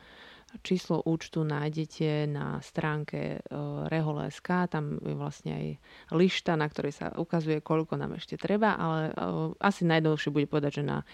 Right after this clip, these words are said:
e, s-, facebookovej stránke Kolegium Márie Romero,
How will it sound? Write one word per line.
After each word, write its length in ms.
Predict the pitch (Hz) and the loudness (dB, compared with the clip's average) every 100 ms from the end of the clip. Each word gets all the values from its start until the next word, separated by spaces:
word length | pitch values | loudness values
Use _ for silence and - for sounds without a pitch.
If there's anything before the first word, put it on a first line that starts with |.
| - - - | -18 -16 -4
e, 320 | 151 143 147 | -2 0 -4
s-, 240 | - - | -8 -12
facebookovej 640 | - 156 165 160 156 151 143 | -8 0 4 4 2 0 0
stránke 400 | - 147 143 143 | 0 -2 -2 0
Kolegium 480 | 151 151 147 143 143 | 2 4 4 0 0
Márie 400 | 147 151 156 151 | 0 2 2 2
Romero, 400 | 143 143 170 202 | 2 4 6 4